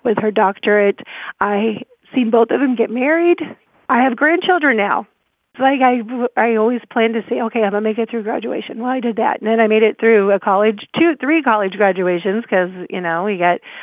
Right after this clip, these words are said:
I U graduation, and then we had doctorate graduation. And I've seen all of that. I have seen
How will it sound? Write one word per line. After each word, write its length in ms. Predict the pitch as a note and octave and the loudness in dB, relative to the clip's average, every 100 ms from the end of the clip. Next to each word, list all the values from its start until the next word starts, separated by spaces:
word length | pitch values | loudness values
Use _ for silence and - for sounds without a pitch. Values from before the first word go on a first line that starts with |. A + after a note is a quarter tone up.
| - | -6
I 120 | - F#3+ | -2 0
U 180 | F#3 | -2
graduation, 760 | F#3 F#3+ F3 F3 E3+ G3+ G3+ G#3+ | 0 0 0 -2 -2 -2 0 0
and 140 | F3+ | -4
then 140 | F3+ F#3+ | -6 -6
we 100 | F3+ | -4
had 180 | F#3+ E3+ | -4 -2
doctorate 400 | F#3 F3 G3+ F#3 | -4 -4 -8 -4
graduation. 720 | F#3 F#3+ G3+ F#3 - G#3+ B3 | -4 -4 -4 -6 -4 -2 -2
And 160 | G3 F#3+ - - - - - | -4 -6 -16 -20 -20 -10 -6
I've 180 | A3 A3 | -4 -4
seen 200 | C4 A#3+ | -6 -4
all 220 | A3 A3 | -2 -2
of 60 | A#3+ | -2
that. 340 | B3 C4+ F4 F#4+ | 0 0 0 0
I 100 | G#3 | -2
have 220 | G#3+ A3 F#3+ | -2 -4 -6
seen 520 | B3 A3+ A#3 A3+ A3 | -6 -2 -2 -2 -4